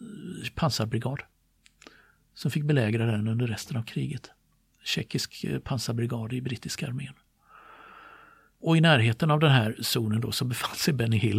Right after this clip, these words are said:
under resten av, av kriget då. Enligt, eh, de intervjuer han gjorde efteråt och enligt vad som har berättats i olika biografier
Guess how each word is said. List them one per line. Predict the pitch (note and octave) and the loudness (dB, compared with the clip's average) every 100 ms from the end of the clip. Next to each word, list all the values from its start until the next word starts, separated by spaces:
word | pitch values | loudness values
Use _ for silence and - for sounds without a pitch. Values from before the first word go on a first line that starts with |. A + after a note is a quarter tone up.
| B2 A2 | 4 4
under | B2 | 4
resten | A2 - D3 | 4 2 2
av, | B2 - - - - - | 0 -2 -6 -10 -10 -4
av | - B2+ | 2 4
kriget | A#2 A#2 G2 A#2 A#2 | 4 2 4 2 2
då. | G2+ A#2 - - - - | -2 -4 -10 -18 -18 -14
Enligt, | - A2+ G#2+ G#2 - | 2 4 4 2 0
eh, | A#2+ G#2+ | 0 0
de | A2 A2+ G#2 | 0 4 6
intervjuer | G#2 A#2 A2+ F#2+ G2+ | 4 4 4 4 2
han | G2+ G#2+ | 2 4
gjorde | A2+ G#2 G#2 | 2 2 -4
efteråt | - - C3 B2 A#2 - | -4 -4 -4 -2 -4 -6
och | B2+ A#2+ B2+ | -6 -6 -4
enligt | A#2 A2+ | -4 -4
vad | A#2+ | -4
som | - A#2+ | -2 0
har | |
berättats | A2+ A2+ - C#3 - | 0 -2 -4 -6 -4
i | |
olika | B2+ A#2+ B2 | -2 -4 -4
biografier | A#2+ A#2+ B2+ A#2 - B2+ B2 | -2 -2 -4 -6 -6 -4 -6